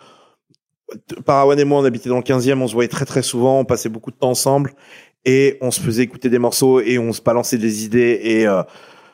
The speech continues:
l'atelier est né de ça, le deuxième album de T T C,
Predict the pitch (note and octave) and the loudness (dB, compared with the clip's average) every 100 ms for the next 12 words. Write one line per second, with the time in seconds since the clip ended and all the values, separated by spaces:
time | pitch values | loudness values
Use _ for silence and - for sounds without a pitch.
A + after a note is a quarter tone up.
0 | _ G#2+ G#2+ B2 A2+ B2+ B2+ B2+ B2+ B2+ | _ -2 -2 0 2 4 4 2 0 2
1 | D3 C#3 C#3 C#3 C3+ B2+ A2 A#2 B2+ B2+ | 2 4 2 2 0 0 -2 -2 0 0
2 | B2 B2 G#2 B2 A2 A#2+ B2+ | 0 -4 -4 -4 -4 -2 -2